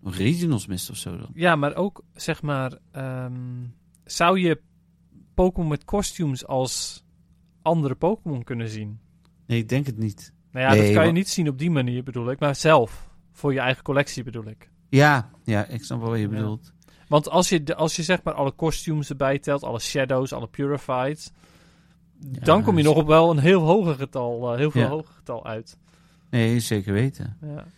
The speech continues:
Speaker 2: want dat zijn
Speaker 1: Ja.
Speaker 2: wel dezelfde, maar toch, toch varianten, hè?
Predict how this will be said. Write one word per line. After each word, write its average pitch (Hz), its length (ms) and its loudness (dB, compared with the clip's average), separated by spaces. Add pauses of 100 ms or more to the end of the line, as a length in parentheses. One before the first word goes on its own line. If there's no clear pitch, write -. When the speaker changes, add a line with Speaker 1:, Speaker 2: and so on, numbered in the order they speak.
Speaker 2:
want 127 140 -14
dat - 160 -14
zijn 120 180 -10
Speaker 1:
Ja. 120 40 -4
Speaker 2:
wel 113 260 -2
dezelfde, 113 680 -6
maar 113 120 -12
toch, - 380 -10 (320)
toch 180 220 -2
varianten, 135 600 -2
hè? 131 80 -12